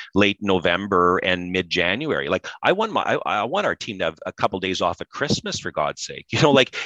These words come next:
it, it was, and then, and I'm not convinced anybody reads them. Uh, like, this is what, this is what drives me crazy. It's all these one-offs, and, and, and,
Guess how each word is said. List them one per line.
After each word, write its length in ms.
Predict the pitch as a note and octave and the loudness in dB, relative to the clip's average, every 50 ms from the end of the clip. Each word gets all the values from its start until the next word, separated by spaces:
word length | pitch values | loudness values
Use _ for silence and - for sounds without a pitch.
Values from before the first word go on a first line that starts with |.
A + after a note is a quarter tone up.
| - - | -6 -2
it, 320 | A2+ - G#2 B2+ C3 - - | -2 0 2 2 0 2 0
it 120 | D3 C#3+ | 0 2
was, 180 | D3 C3+ A#2 A#2 - - - - | 0 0 -2 -4 -10 -16 -8 -4
and 100 | - C#3+ | -2 0
then, 140 | D3 C#3+ D3 - | 0 0 0 0
and 140 | D3 C#3+ D3+ | 0 0 0
I'm 120 | E3+ G#3+ | 0 0
not 180 | A#3+ B3 G#3+ - | 0 -2 -4 -4
convinced 360 | - C3 G#2 G2+ G#2 G#2 - | -6 -6 -4 -4 -4 -4 -4
anybody 320 | B2 B2+ C3 C#3 D3 D#3 D#3 | -4 -4 -2 -4 -4 -4 -4
reads 340 | D#3 F#3 G#3+ A#3 A#3 - - | -4 -6 -8 -8 -10 -6 -4
them. 260 | A#3 G3 E2+ D2 _ _ _ _ _ _ - - | -4 -4 -4 -6 _ _ _ _ _ _ -2 -2
Uh, 100 | C#3 C3+ | 0 2
like, 220 | - D#3+ D3+ D#3 D#3+ | 0 0 -2 -2 -2
this 160 | D#3+ E3 - | 0 2 2
is 100 | - F3+ | 2 2
what, 200 | F#3+ F#3+ D3 C3 | 2 0 0 0
this 140 | C#3 D3+ - | -2 -2 -2
is 120 | - D#3 | 0 0
what 120 | D3+ D3+ B2+ | -4 -2 0
drives 320 | C#3 C3+ B2+ C3 B2 B2 | 0 0 0 0 -2 -4
me 80 | A#2+ G#2 | -8 -8
crazy. 460 | - - A#2+ A#2 B2+ D3+ - C#3 A2+ | -4 -2 -2 -2 -2 -2 -4 -4 -4
It's 100 | G#2+ - | -4 -2
all 240 | - A2 C3 D#3+ F#3 | -2 0 0 0 0
these 240 | G#3+ G3+ C#3+ G#2+ | -2 -4 -4 -6
one-offs, 800 | A2 G#2+ G#2 B2 B2 B2 A2+ A2 A2+ A#2 A#2 A#2+ B2 - - - - - - - - - - | -6 -6 -4 -2 -2 0 0 -2 -2 -2 -4 -6 -8 -10 -12 -14 -14 -14 -16 -18 -18 -8 -4
and, 180 | - A2 A2 A2+ | -2 -2 0 0
and, 240 | - A2+ G#2+ G#2+ - | 0 0 0 0 0
and, 220 | - A2 G#2 G#2 | -2 -2 -2 -2